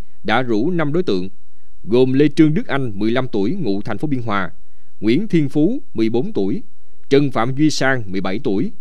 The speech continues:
Hán Văn Vinh, mười bảy tuổi, và Phan Đinh Việt, mười bốn tuổi, cả bốn cùng ngụ huyện Trảng Bom, mang theo bốn chai bom xăng và một dao phay,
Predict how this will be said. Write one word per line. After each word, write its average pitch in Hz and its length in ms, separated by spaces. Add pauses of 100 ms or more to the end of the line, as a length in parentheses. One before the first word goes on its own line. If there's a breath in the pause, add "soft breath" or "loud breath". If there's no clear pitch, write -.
(380)
Hán 165 340
Văn 143 180
Vinh, 131 240
mười 101 180
bảy 98 220
tuổi, 104 280 (400)
và 110 400
Phan 143 280
Đinh 139 160
Việt, 101 200 (160)
mười 110 200
bốn 120 220
tuổi, 92 320 (420)
cả 123 120
bốn 160 300
cùng 110 180
ngụ 104 140
huyện 101 220
Trảng 107 180
Bom, 113 200 (540)
mang 117 260
theo 120 240
bốn 123 360
chai 131 160
bom 113 160
xăng 110 260 (200)
và 110 180
một 110 280
dao 131 200
phay, 123 280